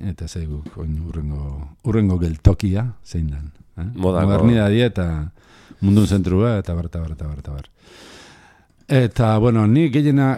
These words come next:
Speaker 2: Kriston
Speaker 1: esango
Speaker 2: puta
Speaker 1: ja-
Speaker 2: die mundu zentro bihurtzia, eh? I pentsa mundu zentro bihurtzala... Hau.
Speaker 1: Ze Loyola?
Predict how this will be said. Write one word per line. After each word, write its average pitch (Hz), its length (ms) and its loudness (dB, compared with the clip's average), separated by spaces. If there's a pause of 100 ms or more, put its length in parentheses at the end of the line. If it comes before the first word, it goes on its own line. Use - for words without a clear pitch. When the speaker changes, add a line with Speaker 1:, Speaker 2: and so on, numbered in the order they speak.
Speaker 2:
Kriston 143 240 2
Speaker 1:
esango 123 220 4
Speaker 2:
puta 120 80 4
Speaker 1:
ja- - 100 2
Speaker 2:
die 139 80 -2
mundu 90 260 -6
zentro 78 320 -12
bihurtzia, 80 400 -8 (120)
eh? 147 60 -14 (960)
I 110 80 -8
pentsa 107 300 -4
mundu 92 220 -8
zentro 85 260 -8
bihurtzala... 76 720 -6 (1500)
Hau. 90 180 -4 (600)
Speaker 1:
Ze 92 140 -6
Loyola? 107 340 0